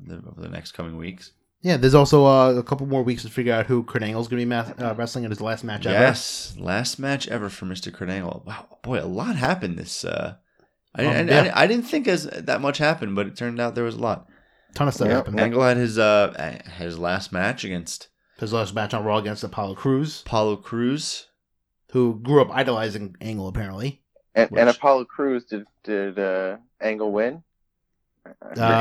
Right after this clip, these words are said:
Speaker 3: forget.
Speaker 2: yes, Angle
Speaker 1: Yes,
Speaker 2: won.
Speaker 1: he did. Yes, Angle won.
Speaker 3: Angle won. Oh, okay. So they're gonna have him go on a roll, and then somebody's gonna beat him at WrestleMania.
Speaker 2: Yeah.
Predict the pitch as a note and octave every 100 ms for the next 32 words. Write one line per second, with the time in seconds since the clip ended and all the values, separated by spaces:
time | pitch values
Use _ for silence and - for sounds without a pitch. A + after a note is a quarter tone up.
0 | E2 - B2+ A2+ B2+ A#2+ A2 G#2 G2 F2+
1 | F2 - F#2 F#2 F#2 F2 F2 F#2 F#2+ F2+
2 | F2+ F2+ - G2+ G2 G2+ - D#2 F#2+ -
3 | F#2 F2+ F#2 G2 G2 F#2 F#2 G2 F#2+ F#2
4 | F#2 G#2 F#2+ E2+ E2 - F#2+ F2+ E2+ E2
5 | E2 D#2+ F#2+ F2 D#2 - F2 E2 E2+ E2
6 | D2+ - _ _ _ C3 A2